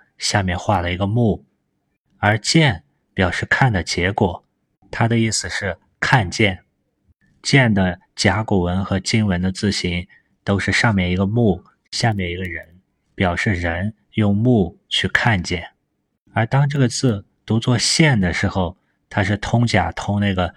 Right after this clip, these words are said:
现象的现，出现的现。现的意思可以理解为示现出、表现出，这里可以理解为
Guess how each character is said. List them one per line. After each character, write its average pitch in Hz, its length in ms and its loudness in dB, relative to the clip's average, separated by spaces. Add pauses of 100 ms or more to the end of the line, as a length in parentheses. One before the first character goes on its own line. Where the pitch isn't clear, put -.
(100)
现 120 380 2
象 98 220 0
的 82 100 -4
现， 87 400 0 (180)
出 127 240 2
现 117 240 2
的 82 120 -2
现。 87 360 -4 (760)
现 135 340 2
的 95 140 -2
意 95 120 2
思 87 320 -6 (140)
可 - 160 -4
以 95 60 0
理 95 160 -2
解 92 180 -2
为 85 320 -2 (320)
示 - 300 2
现 101 280 2
出、 104 380 -4 (240)
表 82 260 2
现 101 300 -2
出， 107 320 -4 (540)
这 123 160 0
里 95 120 -2
可 - 200 -6
以 95 140 0
理 90 140 0
解 92 220 -4
为 82 320 -10